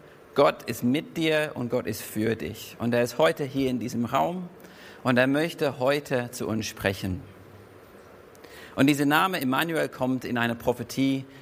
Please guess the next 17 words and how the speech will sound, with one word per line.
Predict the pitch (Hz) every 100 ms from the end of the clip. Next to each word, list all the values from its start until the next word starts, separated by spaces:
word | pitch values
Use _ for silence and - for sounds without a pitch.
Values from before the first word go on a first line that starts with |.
| -
des | 117
Propheten | - 113 135 117 117
Jesajas | 110 98 92 107 107 -
vor. | - 85 98
Das | 123
ist | 117
in | 120 120
Jesaja | 117 131 139 143
sieben | 135 - 147 151 147 131
vierzehn. | - 110 107 - 85 175 - - - - - - - -
Und | 123 131
in | 139
dem | 139 143 135
Matthäus-Evangelium, | 123 - 196 202 151 147 139 131 131 127 127 127 127
in | 113
der | 110 107
Weihnachtsgeschichte, | 139 175 165 143 - 120 - 120